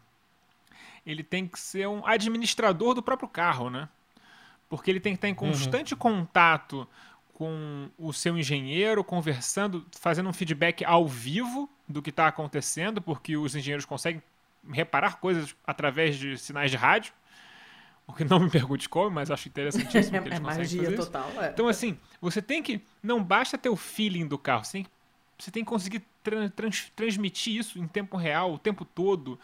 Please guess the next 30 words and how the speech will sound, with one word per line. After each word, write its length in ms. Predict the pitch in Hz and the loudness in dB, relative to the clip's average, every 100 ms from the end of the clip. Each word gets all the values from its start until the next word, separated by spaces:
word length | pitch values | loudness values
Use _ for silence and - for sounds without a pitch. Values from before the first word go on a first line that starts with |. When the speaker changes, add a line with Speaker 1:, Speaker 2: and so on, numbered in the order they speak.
| - - - - - | -18 -20 -20 -16 -12
Speaker 1:
E 100 | 147 | 0
quem 220 | 220 226 | 2 4
vê 120 | 214 | 4
a 40 | |
corrida 220 | 214 220 185 | 6 4 4
vê 120 | 208 | -2
que 80 | 180 | 0
o 80 | |
Hamilton 220 | 180 185 - | 0 -2 -4
tá 80 | 180 | -6
sempre 220 | 202 170 | -4 -2
reclamando 420 | 180 175 165 180 | 0 0 0 -2
dos 100 | 156 | -4
pneus, 440 | - 143 151 175 - | -6 -6 -2 -2 -2
por 160 | 123 | -6
exemplo, 440 | 123 123 156 127 113 - - - - - | -6 -4 -4 -6 -14 -20 -20 -20 -20 -12
que 180 | - 156 - 135 113 | -8 -8 -8 -8 0
me 120 | 170 | 0
Speaker 2:
<laughs> 20 | 160 | 4
Speaker 1:
parece, 360 | 156 160 - | 4 4 2
obviamente, 400 | 180 160 165 160 | 2 2 0 -2
um 20 | 156 | -8
tipo 200 | - 143 | -10 -12
de 80 | |
código, 680 | 143 - 156 170 139 117 120 180 _ _ - | -8 2 4 4 0 -8 -10 -14 _ _ -10
é, 420 | 135 131 123 123 - | -6 -4 -4 -6 -6
entre 340 | 139 - 131 | -8 -6 -4
ele 300 | 131 127 - - | -2 -2 -6 -10
e 180 | 123 | -10
o 460 | 127 123 117 110 110 | -8 -8 -8 -10 -14